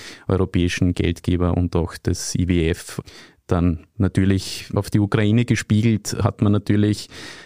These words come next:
so angezogen man sich vom Westen fühlt, auch vom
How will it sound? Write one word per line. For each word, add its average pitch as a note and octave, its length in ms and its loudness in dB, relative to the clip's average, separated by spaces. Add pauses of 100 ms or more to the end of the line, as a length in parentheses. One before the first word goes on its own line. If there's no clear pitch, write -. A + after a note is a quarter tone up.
(120)
so - 280 -2
angezogen B2 640 2
man A#2 100 4
sich A#2 220 0
vom G#2+ 240 2
Westen G#2+ 420 2
fühlt, B2 380 2
auch G#2+ 160 0
vom - 520 2